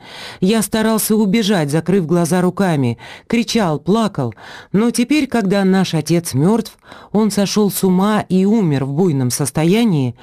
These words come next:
я должен занять его место и делать то, что он. Теперь я тоже должен резать головы, но это ужасно».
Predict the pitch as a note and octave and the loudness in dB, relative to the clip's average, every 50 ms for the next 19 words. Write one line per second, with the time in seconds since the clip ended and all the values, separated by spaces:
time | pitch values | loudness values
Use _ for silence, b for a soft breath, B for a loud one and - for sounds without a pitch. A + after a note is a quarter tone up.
0 | B B B B B B B B F#3+ F#3+ A#3+ C4+ B3 G#3+ B3+ B3+ B3+ G3 A3 A#3 | B B B B B B B B 0 0 0 0 0 0 0 0 2 2 2 0
1 | A3 F#3 D#3 G3 F#3 F3+ F3+ F#3 F#3 - D3+ E3 F#3+ E3+ F3+ F3+ F3 F3+ G#3+ A3 | 0 0 0 2 2 2 2 2 0 0 0 -2 0 2 2 2 2 2 2 0
2 | E3+ - - C#3 B2+ A2+ B B B B B B B F#3+ G#3 F3 E3+ A#3 A#3 G#3+ | -2 -4 -6 -6 -8 -8 B B B B B B B -2 0 2 2 2 2 2
3 | F#3 D#3+ D3+ D#3 - - G#3+ A#3 A3 - - - - E3 D#3 D3+ D3+ C#3 B2+ B2 | 2 0 0 -2 -2 -2 0 0 0 -2 -4 -2 0 0 2 2 2 0 0 -2
4 | A#2+ B B B B B B B - - A#3+ A#3 C#4+ D4 C#4+ C4 C4+ C4 C4 C4 | -4 B B B B B B B -4 -4 -2 0 2 2 2 2 0 0 0 0
5 | C4 B3 G#3+ F3+ F3 D#3+ F3 E3 D#3+ D3 B2+ D3 C#3+ C#3+ D#3+ F3+ E3 C3 D3+ C#3 | 0 2 2 2 0 2 2 0 0 0 0 0 0 2 2 2 0 0 -2 -2
6 | A#2+ B2+ G3 F#3 E3+ C#3+ C3 A#2 A#2+ A2+ - _ _ _ - D#3+ D#3+ C#3+ C#3 C3 | 0 0 0 0 2 0 0 -2 -4 -6 -6 _ _ _ -2 0 2 2 2 0
7 | B2 C#3 C3 B2+ A2+ A#2 A#2+ G#2 - - A2 G2 | 0 0 -2 -2 -2 -2 -4 -4 -4 -6 -8 -8